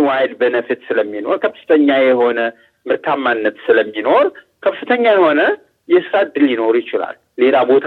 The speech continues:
ስራዎች ሊፈጠሩ ይችላሉ። አንድ ቦታ ሲዘጋ ሌላ ቦታ ሌላ ስራ ሊፈጠር ይችላል። ስለዚህ የስራው ቁጥር አይደለም የሚጠፋ necessarily፣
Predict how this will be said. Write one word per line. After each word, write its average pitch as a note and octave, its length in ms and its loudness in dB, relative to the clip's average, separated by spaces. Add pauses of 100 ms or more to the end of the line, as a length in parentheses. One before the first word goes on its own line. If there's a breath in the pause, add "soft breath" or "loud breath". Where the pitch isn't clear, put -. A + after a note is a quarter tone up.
ስራዎች C#3+ 340 0
ሊፈጠሩ D3 480 -2
ይችላሉ። G2+ 360 -4
አንድ B2+ 200 -2
ቦታ C#3 260 0
ሲዘጋ C#3+ 440 -4
ሌላ G3+ 200 2
ቦታ C3+ 240 0
ሌላ G#2+ 240 -4
ስራ A2+ 160 -4 (500 soft breath)
ሊፈጠር - 440 -2
ይችላል። A2 380 -4
ስለዚህ D#3 360 2 (400 soft breath)
የስራው F#3 420 0
ቁጥር G#3+ 220 -2
አይደለም C3 280 -2
የሚጠፋ A2+ 360 -6 (680)
necessarily፣ A2 580 -4